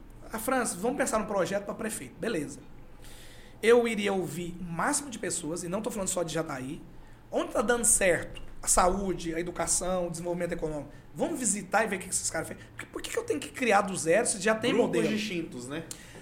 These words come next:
Speaker 1: Aí você busca esses modelos. Cria um, um grupo de gestão fora da política, fora da prefeitura. O que que é isso? Chama as entidades, as universidades,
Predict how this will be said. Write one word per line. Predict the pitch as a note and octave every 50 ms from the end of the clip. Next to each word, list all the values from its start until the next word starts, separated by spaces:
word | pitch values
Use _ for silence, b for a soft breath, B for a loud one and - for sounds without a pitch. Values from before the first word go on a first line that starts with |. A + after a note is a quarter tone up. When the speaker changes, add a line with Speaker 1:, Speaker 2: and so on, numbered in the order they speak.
| B B -
Speaker 1:
Aí | F3 G3
você | A3 A3 A#3+ - - B3
busca | - F#3 F3 G3 A3+ C4 D#4 F4 - D#4+
esses | C4+ - A#3 G3
modelos. | G3+ F#3+ E3+ D3+ D#3 D3 C#3+ - - - B B B B B -
Cria | - C4+ C4+ D#4 E4
um, | D4 C#4 B3+ A3 E3 - -
um | - G3
grupo | F#3 F#3 G#3+ A#3 - F3
de | F3 F#3
gestão | D#3+ G3 F3+ - - - A#3 A#3+ A3 F3+ -
fora | - - - - - - - F3 F#3 A3 A#3 B3 B3+ C4
da | B3+ B3
política, | - - B3 A3 G#3 G3 F#3 - - - - -
fora | - - F3 F3
da | F#3 G3+
prefeitura. | G3 G#3 - A3+ G#3+ - - F3 D#3
O |
que | - - A3
que | - -
é | A#3+
isso? | A3 G3 F3+ E3+ C#3 - B B B B B B
Chama | - - - E3+ B3+ C4+ B3+
as | G#3+ G3
entidades, | A3+ A3 A3 - F#3+ E3 D#3+ D#3 E3+ F3+ F3 - - - - - - B B B B B -
as | D3+ E3
universidades, | F#3 F#3+ F#3 F3+ F#3 F#3 F#3 - - E3+ D#3 D3 D3 D#3 E3 E3+ D#3+ C#3+ - -